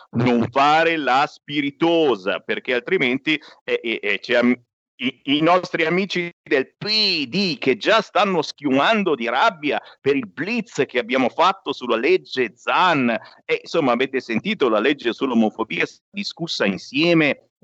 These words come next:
alla controproposta del centrodestra, e noi lo diciamo amichevolmente che, se a questo punto Letta vuole uscire dalla maggioranza col suo P D, chiaramente lo può fare, eh, non è che ci offendiamo. Letta,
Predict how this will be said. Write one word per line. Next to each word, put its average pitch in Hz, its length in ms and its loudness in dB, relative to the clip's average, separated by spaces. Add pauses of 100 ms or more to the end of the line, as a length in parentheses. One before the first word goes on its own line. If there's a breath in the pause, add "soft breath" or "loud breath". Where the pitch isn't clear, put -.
(160)
alla 143 380 2
controproposta 139 1400 0 (1300)
del 123 360 -2
centrodestra, 135 1160 -2 (240 loud breath)
e - 200 -10
noi 214 160 0
lo 165 100 6
diciamo 110 640 0
amichevolmente 101 800 0
che, 107 360 -4
se - 240 -8
a - 40 -2
questo 110 240 -6
punto 139 340 0
Letta 117 400 2
vuole 113 280 0
uscire 123 340 -6
dalla 104 180 0
maggioranza 104 680 2
col 98 120 -8
suo 117 220 0
P 92 140 -12
D, 143 240 -4
chiaramente 92 520 -2
lo 95 140 -2
può - 140 -20
fare, 113 760 2
eh, 104 60 2
non 92 180 0
è 131 80 0
che 135 160 -4
ci - 100 -4
offendiamo. 117 720 0
Letta, 139 540 0